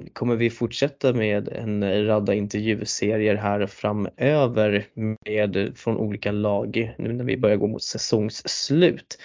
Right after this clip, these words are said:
Och, eh, som jag hintade om tidigare så kommer vi göra en liten draft på de här allsvenska lagen från Stockholm sen i maj,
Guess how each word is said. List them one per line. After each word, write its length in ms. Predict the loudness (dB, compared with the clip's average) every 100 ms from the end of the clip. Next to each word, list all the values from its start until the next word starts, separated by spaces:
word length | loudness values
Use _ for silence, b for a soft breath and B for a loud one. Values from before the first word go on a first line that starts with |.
| B B B B -2
Och, 380 | -2 -4 -2
eh, 300 | 2 6 4
som 140 | 2 0
jag 80 | 0
hintade 180 | 2
om 60 | -2
tidigare 340 | 2 4 6
så 120 | 4 -2
kommer 340 | 0 0 2
vi 120 | 4
göra 300 | 6 6 4
en 80 | 0
liten 420 | -4 -2 -2 -4 -6
draft 680 | -8 2 2 2 -6 -18 2
på 180 | 4 6
de 140 | 4
här 160 | 2 2
allsvenska 480 | 2 0 -2 0
lagen 440 | 0 0 2 0 -2 _
från 120 | -2
Stockholm 480 | -2 -6 0 0 -2 -12
sen 300 | -6 -4 -4
i 200 | -2 -2
maj, 440 | 0 -2 -2 -6